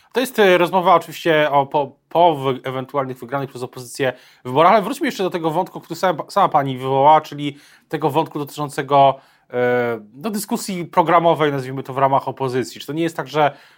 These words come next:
wspomniany wcześniej Donald Tusk po prostu, e, obchodzi lewicę z lewej, z lewej flanki, bo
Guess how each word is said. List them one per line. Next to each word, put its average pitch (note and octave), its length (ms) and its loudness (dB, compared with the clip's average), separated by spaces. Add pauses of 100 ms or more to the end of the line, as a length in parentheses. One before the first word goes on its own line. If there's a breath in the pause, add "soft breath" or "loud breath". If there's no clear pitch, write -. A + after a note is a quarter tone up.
wspomniany D#3 280 -4
wcześniej D3+ 260 -10
Donald D3 280 -2
Tusk D3 220 -10
po C#3+ 60 -12
prostu, C#3 360 -4 (360 soft breath)
e, B2+ 360 -4
obchodzi C#3 460 -2
lewicę C#3+ 440 -4
z C3 80 -6
lewej, C3+ 380 0
z B2 60 -10
lewej C#3 220 0
flanki, D3+ 440 -2
bo C#3+ 300 0